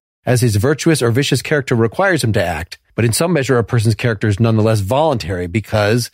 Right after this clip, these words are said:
quote, "We are ourselves part causes of our state of character."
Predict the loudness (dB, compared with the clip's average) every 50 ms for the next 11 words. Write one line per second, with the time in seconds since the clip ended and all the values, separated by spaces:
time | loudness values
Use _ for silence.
0 | _ _ _ _ _ _ _ _ -4 0 2 2 2 2 2 2 2 4 4 4
1 | 4 4 2 0 0 -2 -2 -2 -2 -2 0 0 0 2 0 -2 -6 -10 _ _
2 | _ _ _ -6 -4 -2 -2 -4 -4 -8 -2 0 2 2 2 2 2 2 2 0
3 | 0 0 0 0 0 0 0 0 -2 -2 -2 0 0 0 -2 0 0 0 0 0
4 | -2 -6 -8 -8